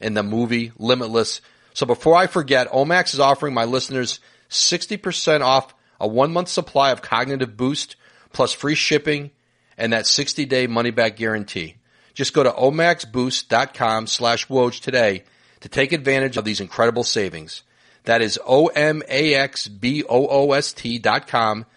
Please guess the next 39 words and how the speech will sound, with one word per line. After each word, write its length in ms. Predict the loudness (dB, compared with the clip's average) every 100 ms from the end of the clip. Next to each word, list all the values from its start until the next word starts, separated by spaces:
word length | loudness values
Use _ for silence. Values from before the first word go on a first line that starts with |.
| _ -10
slash 380 | 0 2 0
woj 480 | 2 4 4 2 -6 _ _ _
for 140 | -6
sixty 360 | -4 -4 -4 -6
percent 400 | -6 0 0 2
off 220 | 0 0
a 40 | 0
one-month 420 | 0 2 0 -2
supply. 500 | -6 -6 -6 -6 -8 _ _ _ _ _
You 80 | -4
might 220 | 0 0
be 80 | 0
wondering, 460 | 0 0 2 -2 -4
too, 320 | -4 -2 -2
how 280 | -2 0 0
does 160 | 0
this 160 | -4 -6
one 280 | -2 -2 -2
simple 340 | -4 -4 -4
supplement 640 | -2 0 0 0 -4 -8 _ _ _ _
give 200 | -4 -2
me 100 | -2
these 220 | -4 -4
alleged 640 | -4 2 2 2 -4 -12 -14 _ _
superpowers? 800 | -4 -4 -4 -6 -2 0 0 -4
Well, 100 | -4
the 80 | -4
secret 480 | -4 -2 2 2 0 _ _ _ _ _
is 160 | -6 -4
the 80 | -4
dual 320 | 0 2 2
action 320 | 2 -2 -4
and 100 | 0
breakthrough 380 | 0 0 -2 -4
technology 800 | -2 -2 0 2 2 -2 -10 _ _ _
of 160 | -12 -8
two 180 | -6 -6
powerhouse 640 | -2 2 2 2 0 0
ingredients 640 | -6 -4 -4 -4 -6 -10